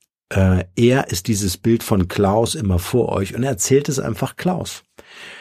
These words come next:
Es ist eine Challenge, so eine Soloshow ist eine echte Challenge. Es ist viel einfacher, für mich zumindest, kann ich sagen,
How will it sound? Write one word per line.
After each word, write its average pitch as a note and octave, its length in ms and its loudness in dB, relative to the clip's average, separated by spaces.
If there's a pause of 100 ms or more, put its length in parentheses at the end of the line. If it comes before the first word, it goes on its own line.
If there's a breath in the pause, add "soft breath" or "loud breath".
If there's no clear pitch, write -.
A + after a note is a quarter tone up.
(180 loud breath)
Es - 200 0
ist - 200 2
eine D#3+ 160 8
Challenge, A#2 520 4
so - 200 -4
eine G2+ 120 4
Soloshow B2+ 600 4
ist F#2 240 -6
eine F#2 160 -2
echte F2+ 300 -6
Challenge. F2+ 420 -6
Es F#2+ 120 -6
ist G2 100 -4
viel C#3+ 340 0
einfacher, G#2+ 400 0
für - 160 -2
mich A#2 320 4
zumindest, E2 500 -2
kann E2+ 140 0
ich E2 100 -2
sagen, E2+ 280 -2